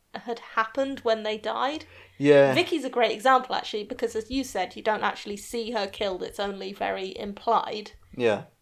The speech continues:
Speaker 1: And then it's never followed up. You never, like, you know, even if someone dies off camera in a slasher, usually their body will be found.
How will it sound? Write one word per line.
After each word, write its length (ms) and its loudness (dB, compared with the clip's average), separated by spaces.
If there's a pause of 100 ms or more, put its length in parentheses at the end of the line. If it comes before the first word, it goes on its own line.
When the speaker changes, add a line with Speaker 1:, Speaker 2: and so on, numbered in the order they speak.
(960)
Speaker 1:
And 100 -2
then 140 4
it's 160 0
never 240 0
followed 500 2
up. 300 -2
You 80 -6
never, 200 0
like, 360 -8 (580)
you 120 -4
know, 180 0
even 240 -4
if 100 0
someone 300 0
dies 500 2
off 160 -6
camera 360 -4
in 100 -6
a 40 -8
slasher, 420 -4
usually 640 -6 (380)
their 160 4 (100)
body 320 4
will 180 -4
be 140 -14
found. 640 -8